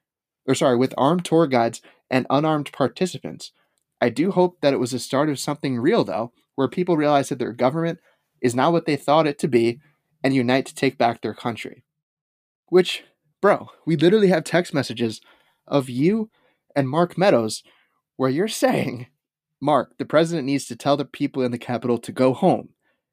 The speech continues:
And Meadows is saying, "Can you make a statement asking people to leave the Capitol?" To which Trump Junior says, "It has gone too far." Like, we have it. We have all the text. We have all the tweets. Roll back the tape. We have it all. This is not something that you can deny.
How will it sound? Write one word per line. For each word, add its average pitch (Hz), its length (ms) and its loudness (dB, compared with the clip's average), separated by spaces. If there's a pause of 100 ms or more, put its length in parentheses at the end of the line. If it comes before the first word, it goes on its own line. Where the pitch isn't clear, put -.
(260)
And 117 160 -4
Meadows 139 320 4
is 135 120 -4
saying, 120 360 0 (360)
"Can 123 100 -2
you 127 80 0
make 143 160 0
a 135 40 -2
statement 156 420 -2
asking 135 280 -2
people 123 160 -2
to 117 80 -10
leave 120 200 0
the 123 80 -4
Capitol?" 127 600 -2 (340)
To 127 100 -2
which 120 280 0 (260)
Trump 131 240 -2
Junior 127 280 2
says, 120 280 0 (100)
"It 127 100 6
has 135 160 2
gone 123 260 0
too 117 220 -4
far." - 420 -10 (480)
Like, - 160 -6
we 175 100 -2
have 262 240 0
it. - 140 -12 (140)
We 147 120 0
have 180 120 6
all 196 100 4
the 240 60 -2
text. - 640 -4
We 143 120 0
have 143 80 0
all 175 120 2
the 208 60 -4
tweets. 180 400 -2 (360)
Roll 156 180 0
back 214 180 2
the 226 80 -8
tape. 175 300 2 (300)
We 147 100 4
have 165 180 4
it 214 60 0
all. 139 260 2 (260)
This 165 160 0
is 160 120 -8
not 202 220 0
something 185 360 -4
that 170 120 -2
you 120 140 -2
can 165 140 -6
deny. 214 500 -6